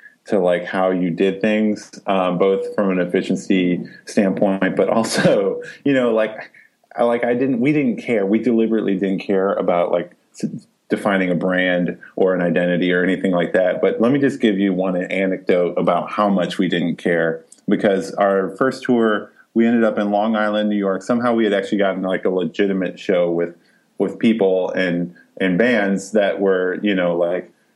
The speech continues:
I think it was the predecessor to the band This Is Hell. They were called Subterfuge. And we were playing with them.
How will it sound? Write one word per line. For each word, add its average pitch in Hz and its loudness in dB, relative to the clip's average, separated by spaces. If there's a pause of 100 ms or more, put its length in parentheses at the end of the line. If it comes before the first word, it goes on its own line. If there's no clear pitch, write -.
(120)
I 101 -2
think 113 2
it 113 4
was 98 2
the 87 -2
predecessor 98 0
to - -4
the 92 0
band 90 0
This 92 -2
Is 92 -6
Hell. 92 0
They 87 0
were 87 -2
called 87 -2
Subterfuge. 87 -2
And 110 2
we 110 4
were 107 0
playing 143 0
with 110 -2
them. 98 0